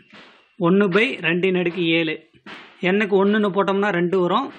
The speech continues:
ரெண்டுன்னு போட்டா மூணு வரும். ஏன்னா, கூட ஒண்ணு ஒண்ணு சேர்த்திட்டே வரோம் பாத்தீங்களா? ஆறுன்னு போடும்போது ஆறு plus ஒண்ணு ஏழுன்னு வந்துருச்சு. இது பாருங்க, எந்த வடிவத்தில் இருக்குன்னா, ரெண்டு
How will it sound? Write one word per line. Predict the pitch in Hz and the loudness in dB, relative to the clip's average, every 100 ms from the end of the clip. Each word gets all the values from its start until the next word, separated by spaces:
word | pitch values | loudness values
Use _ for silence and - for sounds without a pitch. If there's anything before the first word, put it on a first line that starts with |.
| - 220 | -18 -4
ரெண்டுன்னு | 165 190 208 202 | 0 2 2 2
போட்டா | 185 208 | 0 0
மூணு | 185 185 185 | 0 0 0
வரும். | 165 | 0
ஏன்னா, | 185 202 | 0 -2
கூட | 214 208 196 | 0 2 2
ஒண்ணு | |
ஒண்ணு | 185 196 180 | 2 0 0
சேர்த்திட்டே | 196 196 185 | -2 -2 0
வரோம் | 190 175 | 0 0
பாத்தீங்களா? | 160 160 196 151 127 - - - _ | -2 0 -2 -2 -10 -20 -20 -20 _
ஆறுன்னு | 175 185 214 220 208 | 0 2 2 0 -2
போடும்போது | 190 180 165 165 226 269 - | -2 -2 0 0 0 -2 0
ஆறு | 160 185 208 220 208 | 4 4 2 -2 -4
plus | 175 | -4
ஒண்ணு | 185 180 202 | -2 0 2
ஏழுன்னு | 175 180 185 170 | 2 2 0 0
வந்துருச்சு. | 143 127 175 _ - _ _ | -4 -10 -16 _ -20 _ _
இது | - 170 | -4 -2
பாருங்க, | 185 165 165 | 0 0 0
எந்த | 226 175 196 | 0 0 0
வடிவத்தில் | 220 196 170 156 | 0 0 -4 -4
இருக்குன்னா, | 151 233 - - | 0 0 -4 -6
ரெண்டு | 170 202 220 | -2 0 0